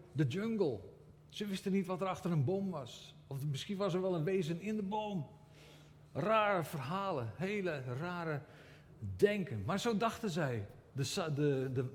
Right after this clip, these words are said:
de Sawi's en de Kalangers.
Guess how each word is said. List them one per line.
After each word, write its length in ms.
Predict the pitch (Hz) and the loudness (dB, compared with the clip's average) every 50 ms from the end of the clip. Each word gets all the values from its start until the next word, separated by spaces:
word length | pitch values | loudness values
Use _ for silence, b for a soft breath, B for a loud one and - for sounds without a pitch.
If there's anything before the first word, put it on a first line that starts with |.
| - - | -8 -8
de 100 | 107 127 | -8 -6
Sawi's 680 | - - 208 202 202 196 190 185 175 160 - - - - B B B B B B B B B B | -2 0 2 4 4 4 4 4 2 2 0 -4 -12 -18 B B B B B B B B B B
en 140 | - 151 143 | -2 0 0
de 80 | 135 | 0
Kalangers. 800 | 143 - 151 156 175 196 208 170 123 113 104 101 - - - | 0 0 0 2 2 0 0 0 -2 -2 -4 -6 -8 -12 -16